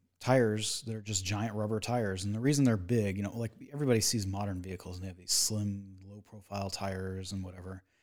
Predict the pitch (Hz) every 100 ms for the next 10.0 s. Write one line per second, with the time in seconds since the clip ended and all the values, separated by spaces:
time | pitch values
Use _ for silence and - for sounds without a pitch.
0 | _ _ 120 117 113 139 127 123 127 127
1 | 135 110 98 92 90 90 - 95 92 92
2 | _ _ _ _ 117 120 120 107 104 101
3 | 98 98 87 90 87 - - 139 131 123
4 | 120 117 113 104 - _ _ _ _ 110
5 | 95 98 98 104 104 101 92 - - 104
6 | 98 - - _ _ _ - - 120 110
7 | 107 110 98 92 90 92 101 110 135 135
8 | 104 110 95 98 101 92 - - - -
9 | - - - - 98 - 95 - 113 110